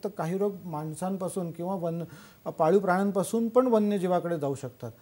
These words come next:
तर अशा वेळेला काळजी घेणं दोन्ही साईडनी महत्त्वाचं राहतं. अ, ब-, आताच्या काळामध्ये बऱ्याच वेळेला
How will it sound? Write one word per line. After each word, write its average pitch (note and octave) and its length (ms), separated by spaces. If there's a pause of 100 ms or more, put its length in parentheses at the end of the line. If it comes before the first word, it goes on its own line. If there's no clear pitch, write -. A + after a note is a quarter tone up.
(220)
तर F#3 120
अशा E3 240
वेळेला G#3 200
काळजी F3+ 320
घेणं F#3+ 280
दोन्ही F3 260
साईडनी G3+ 300
महत्त्वाचं D#3 380
राहतं. D3 300
अ, D#3 520
ब-, D#3+ 180 (360)
आताच्या F3+ 460
काळामध्ये F#3 520
बऱ्याच E3+ 340
वेळेला E3 260